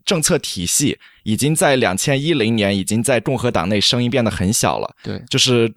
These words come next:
Speaker 1: 共和党里就是，
Speaker 2: 嗯。
Speaker 1: 等于是 momentum，就是，呃，趋势最强的是，呃，有孤立主义的茶党。这一点是在两千一零年就已经非常明显了。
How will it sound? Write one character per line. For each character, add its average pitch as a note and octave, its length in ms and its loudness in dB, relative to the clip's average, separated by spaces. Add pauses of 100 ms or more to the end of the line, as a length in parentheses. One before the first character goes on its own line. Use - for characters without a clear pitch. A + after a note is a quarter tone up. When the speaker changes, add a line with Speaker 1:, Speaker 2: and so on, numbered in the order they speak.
(120)
Speaker 1:
共 G3+ 140 2
和 D3+ 100 0
党 C#3 180 2
里 A2+ 140 0
就 C#3 100 -4
是， A2 400 0 (520)
Speaker 2:
嗯。 B2 180 0
Speaker 1:
等 A2 140 0
于 A2 80 2
是 A#2+ 360 4 (120)
momentum， A#2 640 0
就 A#2 100 0
是， G#2 420 2 (280)
呃， G2 500 0 (160)
趋 - 240 2
势 F#3 160 2
最 G#3+ 220 2
强 F2+ 340 -2
的 A2 140 2
是， A2+ 360 2 (300)
呃， F#2+ 320 2 (280)
有 A2 200 0
孤 F3 220 0
立 F#3 160 2
主 G#2 200 0
义 A2+ 80 0
的 A2+ 120 2
茶 F2+ 320 0
党。 D3 120 0 (400)
这 - 120 2
一 F#3+ 80 2
点 G#2+ 200 0
是 - 140 -2
在 B2 220 2
两 A2 200 0
千 D#3+ 240 0
一 F#3+ 120 0
零 A#2+ 180 0
年 A2 140 0
就 A#2+ 120 0
已 F2+ 40 -4
经 G2 120 -6
非 G3+ 240 -2
常 A#2+ 160 0
明 F#2 160 0
显 C#2 160 -4
了。 G1+ 160 -10